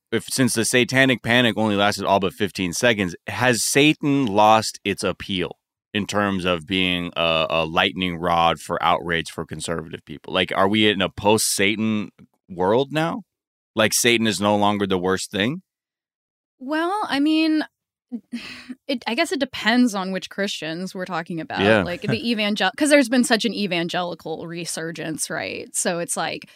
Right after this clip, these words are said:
Speaker 2: those folks are definitely on board with, like, satanic forces, you know, controlling
Speaker 1: Yeah, right.
Speaker 2: liberalism. Like, all that stuff is still around, but I think it's,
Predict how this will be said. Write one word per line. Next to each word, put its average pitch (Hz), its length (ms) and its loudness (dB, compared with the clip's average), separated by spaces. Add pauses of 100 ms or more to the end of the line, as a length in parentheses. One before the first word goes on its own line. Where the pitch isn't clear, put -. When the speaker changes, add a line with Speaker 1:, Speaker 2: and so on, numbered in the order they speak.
(180)
Speaker 2:
those 247 320 2
folks 370 320 -4
are 226 140 -2 (160)
definitely 190 840 -2
on 190 280 -6
board 180 320 -6
with, 165 220 -8
like, 151 300 -6 (200)
satanic 196 580 0
forces, 190 800 -6 (480)
you 220 140 -2
know, 175 180 -6
controlling 190 640 -4
Speaker 1:
Yeah, 151 160 6
right. 175 240 4
Speaker 2:
liberalism. 180 460 -4
Like, 196 180 -2
all 233 220 6
that 262 200 4
stuff - 280 -4
is 175 120 -6
still 175 200 -6
around, 170 340 -6
but 185 100 -4
I 180 100 0
think 226 240 -4
it's, - 320 -6